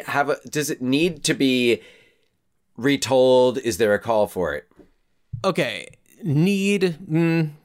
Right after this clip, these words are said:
Speaker 2: probably not. But, uh, I will say I thought about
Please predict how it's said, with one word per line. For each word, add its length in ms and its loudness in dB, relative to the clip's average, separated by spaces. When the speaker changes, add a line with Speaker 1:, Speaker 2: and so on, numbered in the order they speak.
Speaker 2:
probably 460 0
not. 340 -4
But, 380 -2
uh, 40 -6
I 120 0
will 160 2
say 720 -2
I 400 -4
thought 320 -4
about 440 -2